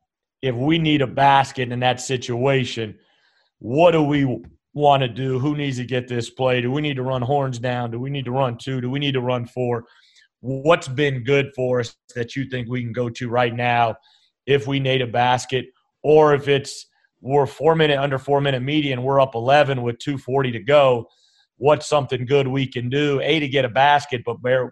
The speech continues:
but B, where we have some ball reversal in it? And then I think the last question to them is, defensively, do we need to make any changes? Is it their ball? Do we need to go zone one possession? Should we go three-quarter court back to ten,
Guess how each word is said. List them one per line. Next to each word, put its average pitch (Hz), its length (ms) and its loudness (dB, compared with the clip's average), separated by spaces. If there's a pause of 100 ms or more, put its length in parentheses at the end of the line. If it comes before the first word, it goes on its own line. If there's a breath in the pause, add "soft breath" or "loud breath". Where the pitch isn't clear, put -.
but 117 220 -8
B, 139 300 -4 (240)
where 131 160 -2
we 123 80 -2
have 127 200 2
some 117 140 -10
ball 123 260 4
reversal 107 460 -8
in 101 100 -10
it? 95 140 -14 (720 soft breath)
And 139 120 0
then 147 100 4
I 135 100 4
think 143 180 2
the 135 100 2
last 139 380 4
question 123 440 -2
to 120 40 -4
them 127 300 0
is, 123 340 -2 (420)
defensively, 135 840 -2
do 127 100 -4
we 131 100 -4
need 139 140 -2
to 123 80 -6
make 127 260 -4
any 117 180 -6
changes? 107 640 -10 (240)
Is 123 160 -4
it 113 120 -6
their 143 220 2
ball? 135 380 2
Do 113 100 -10
we 120 80 -6
need 127 140 -8
to 117 60 -12
go 117 180 -4
zone 135 340 -4
one 135 180 -4
possession? 123 600 -6 (380)
Should 123 180 -10
we 120 80 -6
go 117 180 -2
three-quarter 120 480 -10
court 117 320 -8
back 113 220 -6
to 98 100 -16 (140)
ten, 131 400 -2